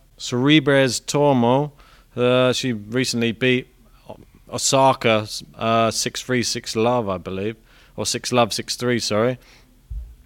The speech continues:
We've got Svitolina, who's in there as well. And we've also got this Leylah Fernandez, who could potentially, if she gets past Vogeli,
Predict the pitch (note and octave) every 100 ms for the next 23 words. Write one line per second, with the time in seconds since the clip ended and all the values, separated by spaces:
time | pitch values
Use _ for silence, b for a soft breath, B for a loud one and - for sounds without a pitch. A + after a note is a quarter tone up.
0 | - - - B2 B2+ - - D3 D3 C3
1 | C#3 C#3+ C#3 C3 C3+ C3 C#3+ C#3 C3+ C3
2 | B2 C3+ C3+ C#3 B2 b b b b b
3 | b - A2 A#2 B2 C3+ C3+ B2+ B2 B2+
4 | C3 C3 C#3 C#3 - C3 C#3 D3+ D3 A2+
5 | G#2 F#2+ - - B B - B2 A2+ D3
6 | C3 G#2 A#2+ D3 C#3 A#2 A2 B2 C3 B2
7 | - B2 A#2 A#2 A#2+ G#2+ C3+ B2+ A#2+ A#2+